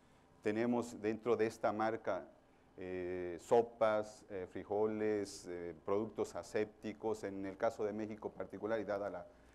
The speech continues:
la idiosincrasia culinaria, salsas y moles, que es parte, pues, de, de nuestra dieta de todos los días. Pero tenemos productos muy, muy importantes bajo esta marca y fabricados en esta planta.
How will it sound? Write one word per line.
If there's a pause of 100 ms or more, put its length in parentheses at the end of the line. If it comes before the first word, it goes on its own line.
(120)
la
idiosincrasia
culinaria, (340)
salsas
y
moles,
que
es
parte,
pues,
de,
de
nuestra
dieta
de
todos
los
días. (320)
Pero
tenemos
productos
muy,
muy
importantes
bajo
esta
marca
y
fabricados
en
esta (400)
planta.